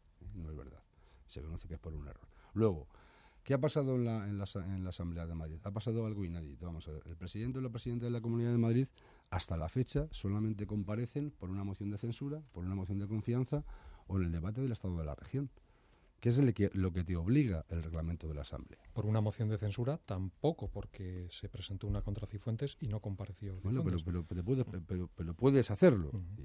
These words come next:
Speaker 1: y, y puedes delegarlo, pero puedes hacerlo, ¿vale? Por esas tres razones nada más. Porque lo, eh, así está, eh, y figura en el reglamento de la Asamblea de Madrid. Aquí, pues una vez más, el tripartito se une para hacer algo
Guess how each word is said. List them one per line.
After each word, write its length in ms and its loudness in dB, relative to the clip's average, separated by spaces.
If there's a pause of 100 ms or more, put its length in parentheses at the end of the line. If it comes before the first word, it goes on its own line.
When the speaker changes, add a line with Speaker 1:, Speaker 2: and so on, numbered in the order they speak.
Speaker 1:
y, 420 -8
y 140 -14
puedes 260 -2
delegarlo, 500 4
pero 200 0
puedes 240 -4
hacerlo, 300 -12 (340)
¿vale? 320 2 (260)
Por 140 2
esas 180 2
tres 160 4
razones 380 4
nada 240 2
más. 240 -10 (760)
Porque 220 4
lo, 300 2
eh, 200 -2
así 160 -4
está, 280 0
eh, 240 0
y 80 -4
figura 320 0
en 60 0
el 60 -2
reglamento 360 0
de 60 0
la 60 -2
Asamblea 280 -2
de 80 -2
Madrid. 280 2 (500)
Aquí, 320 0
pues 200 -2
una 180 6
vez 140 6
más, 400 2
el 100 -6
tripartito 540 -2
se 160 4
une 320 6 (400)
para 180 2
hacer 220 6
algo 380 6